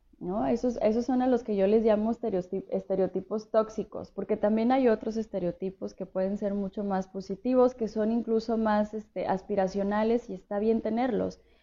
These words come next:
El tema es que mientras más, aquí el punto está, o la clave está en el que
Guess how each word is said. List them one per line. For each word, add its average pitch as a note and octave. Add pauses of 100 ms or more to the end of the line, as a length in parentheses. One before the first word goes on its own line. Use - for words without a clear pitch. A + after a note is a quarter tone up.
El G#3+
tema A#3
es B3+ (880)
que A3+
mientras A3+
más, B3+ (1200)
aquí G#3
el D4+
punto E4+
está, C4
o A3
la G#3+
clave A#3
está A#3+
en B3
el A3+
que G3+